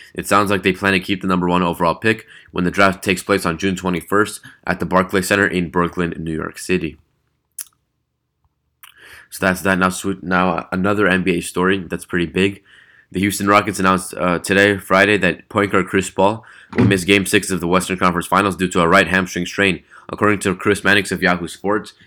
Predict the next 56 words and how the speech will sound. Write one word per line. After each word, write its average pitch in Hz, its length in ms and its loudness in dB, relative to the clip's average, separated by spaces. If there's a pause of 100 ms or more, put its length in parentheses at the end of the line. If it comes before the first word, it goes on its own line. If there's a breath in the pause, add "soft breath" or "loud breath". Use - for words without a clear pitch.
(140)
the 87 100 -6
Rockets, 90 420 -4
um, 78 440 -6
released 92 460 -2
the 92 60 -8
following 92 380 0
medical 92 280 0
update 85 280 -2
on 82 80 -6
C - 140 -12
P 82 160 -10
three. 95 340 -2 (1120 loud breath)
The 92 80 0
Rockets 107 300 2
announced 107 360 2
today 101 180 2
that, 95 280 -2
um, 90 340 0 (280 soft breath)
guard 101 240 0
Chris 101 180 -2
Paul 104 200 0
will 95 80 0
miss 95 180 0
Saturday's 92 380 4
game 92 160 2
at 85 100 -2
Golden 90 220 -2
State 95 160 0
with 87 160 -2
a 87 40 -2
right 87 160 2
hamstring 85 320 -2
strain 90 240 0
that 87 120 0
occurred 82 340 -2
during 85 160 -2
the 85 80 -4
fourth 87 240 -4
quarter 90 260 2
of 78 120 -2
last 85 220 0
night's 82 180 -4
game 85 160 -2
against 82 200 -4
the 78 80 -6
Warriors. 92 400 2 (260 loud breath)
He 98 160 -4
will 104 200 4
be 104 120 -2
reevaluated 98 760 0
after 90 240 -6
the 90 80 -10
team 90 280 -4
returns 82 380 -8
to 80 80 -8
Houston. 90 420 -4